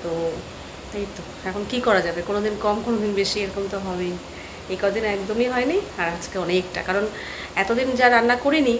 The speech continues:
আজকে একেবারে সেটা উসুল করে নিয়েছি আর কি, দুপুরেও রাতেও। রান্নাবান্নাটা আজকে, আজকে একটু বেশি হয়ে গেছে, আর রান্নাবান্না যত বেশি হবে বাসনও তত বেশি বেরোবে স্বাভাবিক।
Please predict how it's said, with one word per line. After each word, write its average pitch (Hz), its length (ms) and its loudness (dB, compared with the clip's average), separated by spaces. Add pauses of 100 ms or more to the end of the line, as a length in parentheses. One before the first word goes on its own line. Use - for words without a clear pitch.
আজকে 214 280 -2
একেবারে 233 340 4
সেটা 233 220 0
উসুল 226 440 2 (460)
করে 190 140 4
নিয়েছি 165 360 0
আর 156 160 0
কি, 156 100 -8 (760)
দুপুরেও 226 440 6
রাতেও। 175 440 0 (220)
রান্নাবান্নাটা 185 520 0
আজকে, 185 200 -4
আজকে - 220 -4
একটু 185 180 -4
বেশি 196 300 0
হয়ে 185 280 0
গেছে, 185 240 0
আর 190 60 4
রান্নাবান্না 220 420 2
যত 208 180 -2
বেশি 208 320 0
হবে 226 180 0
বাসনও 185 340 0
তত 185 260 -4
বেশি 180 220 -2
বেরোবে 185 280 -2
স্বাভাবিক। 175 440 -4